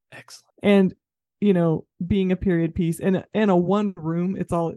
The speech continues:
Speaker 2: kind of a one room piece makes it really interesting, but the, the set dressing and everything is really great, and the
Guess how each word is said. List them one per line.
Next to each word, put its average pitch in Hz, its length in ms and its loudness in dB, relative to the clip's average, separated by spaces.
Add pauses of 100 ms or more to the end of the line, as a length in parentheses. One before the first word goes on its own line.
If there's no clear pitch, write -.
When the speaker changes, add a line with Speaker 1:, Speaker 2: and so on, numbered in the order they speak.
Speaker 2:
kind 180 200 -6
of 156 60 -8
a 160 60 0
one 160 260 -2
room 160 300 -2
piece 190 360 -4
makes 185 240 -4
it - 60 -6
really 185 200 2
interesting, 185 480 -2
but 170 160 -2 (140)
the, 156 480 -4
the 175 80 0
set 185 260 0
dressing 165 400 -2
and 156 100 -6
everything 156 600 -6
is 156 160 -6
really 151 240 -4
great, 151 380 -6
and 156 140 -6
the 156 180 -6